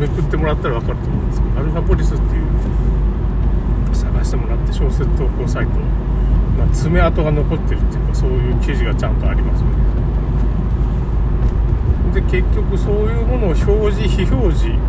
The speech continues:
まあ、だから僕のエッセイだとか、他の非表示にすることによって、ようやくそのアプリが起動するっていうかね、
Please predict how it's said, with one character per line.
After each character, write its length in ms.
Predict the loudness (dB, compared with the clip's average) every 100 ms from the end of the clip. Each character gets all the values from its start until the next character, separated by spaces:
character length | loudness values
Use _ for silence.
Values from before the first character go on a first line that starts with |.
| 0
ま 200 | 2 2
あ、 60 | 2
だ 80 | 2
か 60 |
ら 60 | 2
僕 280 | 2 0 0
の 120 | 0
エ 80 | 0
ッ 20 |
セ 240 | 0 -2
イ 20 | -2
だ 100 | -2
と 120 | -2
か、 280 | -2 -4 -4 -4 -4 -4 -2
他 200 | -2 0
の 120 | 0 0
非 220 | -2 -2
表 220 | 0 0
示 80 | 0
に 60 |
す 120 | -2 -2
る 80 |
こ 100 | -2
と 100 | 0
に 80 | 0
よ 140 | 0 2
っ 20 |
て、 120 | 0 0
よ 300 | -2 -2 0
う 60 |
や 120 | 0
く 60 | 0 -2 -2 -4
そ 120 | -2
の 220 | -2 -2
ア 60 | -2
プ 120 | -2
リ 160 | -2
が 100 | -2
起 160 | -2 -2
動 220 | -2 -2
す 120 | -2
る 80 | -2
っ 40 | -2 -4
て 60 |
い 40 | -4
う 40 |
か 120 | -4
ね、 200 | -4 -4